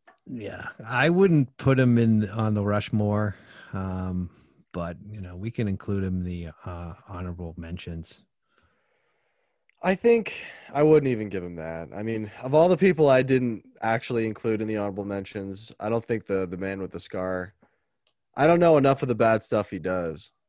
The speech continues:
Speaker 2: I guess is the problem.
Speaker 1: Right. He, yeah, he just shows up at key points and
Speaker 2: Yeah. Says he killed one person.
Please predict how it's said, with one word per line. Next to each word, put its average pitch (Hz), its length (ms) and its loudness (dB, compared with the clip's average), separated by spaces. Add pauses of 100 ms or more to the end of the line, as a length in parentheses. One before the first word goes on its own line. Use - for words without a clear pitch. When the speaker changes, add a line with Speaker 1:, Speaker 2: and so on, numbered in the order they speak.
(240)
Speaker 2:
I 104 80 -10
guess 87 240 -10
is 87 120 -12
the 85 100 -12
problem. 85 480 -8 (1800)
Speaker 1:
Right. 101 420 -8 (260)
He, 120 320 -6
yeah, 101 480 -12
he 120 180 -4
just 120 280 -6
shows 87 400 -10
up 82 180 -8 (260)
at 82 160 -12 (460)
key 95 300 -8
points 82 500 -10
and 78 300 -14
Speaker 2:
Yeah. 85 420 -8 (640)
Says 127 300 2
he 123 120 -2
killed 117 260 0
one 107 240 -2
person. 120 580 -6